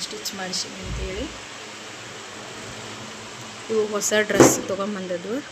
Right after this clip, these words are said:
So ಇದು ಪ್ರೈಸ್ ಎಷ್ಟು ಏನು ಅಂತೇಳಿ ಅದ್ರದ್ದು ಒಂದು ನೆಕ್ಸ್ಟ್ ವಿಡಿಯೋ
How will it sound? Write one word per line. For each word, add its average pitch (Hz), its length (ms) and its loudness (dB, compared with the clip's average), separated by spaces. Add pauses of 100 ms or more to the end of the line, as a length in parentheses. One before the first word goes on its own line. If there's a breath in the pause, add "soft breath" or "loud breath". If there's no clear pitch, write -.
(1300)
So 214 100 0 (300)
ಇದು 202 140 -4 (100)
ಪ್ರೈಸ್ 208 340 4
ಎಷ್ಟು - 220 2 (140)
ಏನು 196 180 -2
ಅಂತೇಳಿ 190 320 0
ಅದ್ರದ್ದು 185 300 -4
ಒಂದು 185 140 -4
ನೆಕ್ಸ್ಟ್ - 280 -4
ವಿಡಿಯೋ 185 160 0